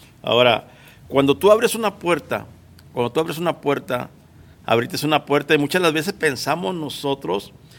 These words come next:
que cuando venimos a Cristo, sí, claro, la Biblia dice que,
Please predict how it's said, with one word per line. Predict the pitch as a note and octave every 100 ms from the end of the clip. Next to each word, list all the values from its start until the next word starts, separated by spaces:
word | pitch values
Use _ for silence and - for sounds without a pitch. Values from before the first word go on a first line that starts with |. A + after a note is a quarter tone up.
| -
que | - C3
cuando | B2+ B2
venimos | A#2+ B2+ E3+ G#3
a | G#3
Cristo, | D3+ D3+ - G#3 - - - - - -
sí, | - G3 C3+
claro, | G2+ E3 G#3
la | D#3
Biblia | E3 F3+
dice | - E3+
que, | D#3 C3